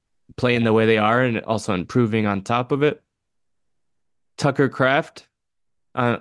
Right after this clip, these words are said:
I've been very happy with what we've seen from him. I don't, you know, if Musgrave hadn't gone down, I don't think we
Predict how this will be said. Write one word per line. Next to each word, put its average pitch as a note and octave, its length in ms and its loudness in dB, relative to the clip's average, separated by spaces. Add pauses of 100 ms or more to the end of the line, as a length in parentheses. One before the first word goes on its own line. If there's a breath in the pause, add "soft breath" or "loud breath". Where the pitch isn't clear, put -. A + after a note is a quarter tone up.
I've A#2 120 -6
been A#2 160 2
very A#2+ 220 2
happy A#2+ 360 0
with A#2 140 0
what A#2+ 180 0
we've A2 160 -8
seen B2+ 260 2
from A2+ 180 0
him. A#2+ 340 -2 (220)
I G#2+ 80 0
don't, A2+ 260 -2 (280)
you A#2+ 80 0
know, G2 100 2
if F#2+ 140 -6
Musgrave A2+ 680 0
hadn't G#2+ 400 -4 (640)
gone A2+ 300 0
down, G#2+ 320 0
I A2 100 -2
don't G2+ 220 -2
think G#2 180 -2
we G#2 260 0